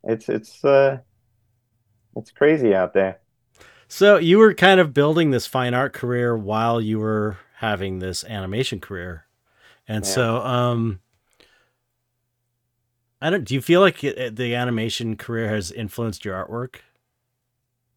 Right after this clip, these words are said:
Speaker 1: I mean, y-, yes, in the sense that, um,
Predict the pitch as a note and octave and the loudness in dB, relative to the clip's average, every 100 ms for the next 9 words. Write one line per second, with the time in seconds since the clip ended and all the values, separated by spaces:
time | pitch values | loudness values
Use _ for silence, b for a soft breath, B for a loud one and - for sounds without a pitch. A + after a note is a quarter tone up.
0 | _ _ _ _ _ _ - G#3+ B3 B3 | _ _ _ _ _ _ 2 6 6 4
1 | A#3+ A#3 _ _ - - _ _ F3 D#3+ | 2 -2 _ _ -20 -20 _ _ -10 -10
2 | - _ G3+ A#3 C4 A3 F#3 - - - | -10 _ -4 4 8 10 8 4 -14 -18
3 | - _ - A2 D#3+ D3+ - D#3 C#3 D3 | -20 _ -4 2 4 4 6 4 6 4
4 | C3+ - C3+ C3+ B2 A#2 A2+ G#2+ - | 4 2 6 8 10 8 4 -2 -4